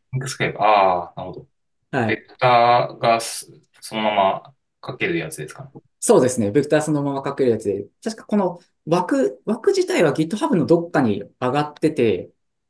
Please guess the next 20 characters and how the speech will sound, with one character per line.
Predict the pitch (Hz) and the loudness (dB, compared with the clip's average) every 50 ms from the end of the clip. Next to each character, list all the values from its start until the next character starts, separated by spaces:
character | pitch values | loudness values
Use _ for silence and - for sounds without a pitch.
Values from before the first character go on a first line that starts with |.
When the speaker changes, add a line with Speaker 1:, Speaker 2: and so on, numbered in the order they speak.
| _ _ | _ _
Speaker 1:
は | - 123 110 | -6 -2 -2
い | 101 92 | -2 -2
は | 90 87 82 | -4 -8 -10
い | |
は | 82 85 | -14 -16
い。 | - _ | -16 _
Speaker 2:
は | - 143 131 113 104 | -2 0 0 0 0
い。 | - - - _ _ _ | -2 -4 -10 _ _ _
そ | - - 208 | -6 0 2
れ | 196 190 | 2 4
拾 | 185 208 185 185 180 180 | 4 4 4 4 4 0
っ | - - | -2 -6
て、 | _ - 175 170 156 - - | _ 0 2 2 2 2 0
枠 | 156 151 151 - - | -4 -2 0 2 2
は | 139 120 | 2 2
拾 | - 123 120 117 | 0 -2 -4 -6
っ | - | -6
て | - - 131 123 | -8 -8 -10 -10
き | - - | -10 -4
て、 | - 120 117 117 117 120 - | 0 4 4 4 4 2 -2